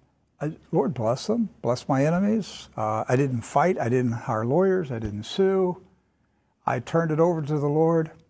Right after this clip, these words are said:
and said, "You deal with my enemies in the way you see fit."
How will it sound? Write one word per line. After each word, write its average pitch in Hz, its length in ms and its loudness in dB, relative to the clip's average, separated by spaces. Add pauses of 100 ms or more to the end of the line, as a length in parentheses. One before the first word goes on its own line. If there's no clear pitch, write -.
(320)
and 127 200 0
said, 131 340 0 (1000)
"You 143 180 2
deal 165 240 0
with 147 260 -4
my 117 180 -2
enemies 107 520 -6 (640)
in 127 160 2
the 123 80 -2
way 127 220 0
you 120 160 -2
see 120 220 -4
fit." 110 300 -6